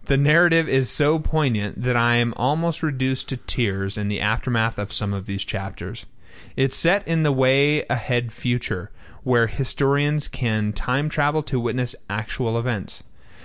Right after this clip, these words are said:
So the events of the Iliad are a huge part of the story. Also, the Greek gods are real. They are giant, super advanced aliens. Also, Shakespeare's poetry is illuminated and incorporated into the story.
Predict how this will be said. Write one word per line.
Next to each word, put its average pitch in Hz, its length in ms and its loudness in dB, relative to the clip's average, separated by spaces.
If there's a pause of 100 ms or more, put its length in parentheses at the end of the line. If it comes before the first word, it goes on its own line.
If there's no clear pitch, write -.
(140)
So 135 160 0
the 123 180 4
events 123 420 2
of 123 300 0
the 113 220 0
Iliad 139 500 2
are 113 220 2
a 107 80 2
huge 127 520 0
part 101 240 0
of 110 80 -2
the 120 60 -2
story. 139 540 -2 (400)
Also, 113 340 2
the 135 100 0
Greek 123 280 0
gods 104 360 0
are 98 120 0
real. 95 420 -4 (440)
They 127 240 4
are 107 320 2
giant, 117 640 -2
super 139 420 0
advanced 110 600 -2
aliens. 101 600 -2 (420)
Also, 147 500 2
Shakespeare's 151 580 0
poetry 156 560 0
is 120 240 -2
illuminated 151 760 0
and 120 160 0
incorporated 147 760 0
into 117 260 -2
the 113 80 -4
story. 92 520 -6